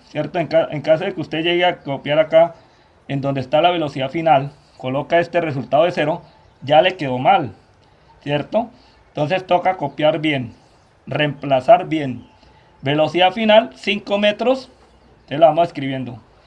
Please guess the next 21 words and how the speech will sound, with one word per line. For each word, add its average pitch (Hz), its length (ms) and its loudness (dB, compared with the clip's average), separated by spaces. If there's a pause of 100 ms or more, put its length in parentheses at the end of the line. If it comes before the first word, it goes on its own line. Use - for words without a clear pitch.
(160)
Cinco 190 340 -4
metros 214 320 -4
por 180 180 -4
segundo 190 540 -4
menos 220 500 -2 (520)
velocidad 156 480 -2
inicial, 220 400 4
cero. 175 420 -2 (1400)
Sobre 226 480 4 (1120)
el 147 200 -4
tiempo 196 420 -2
transcurrido 214 720 0 (220)
fue 220 420 0
de 131 200 -8
cuatro 175 360 2
segundos. 160 720 -6 (1900)
Entonces - 200 -4
lo 185 140 0
podemos 160 260 0
escribir 160 320 -4
así. 165 440 2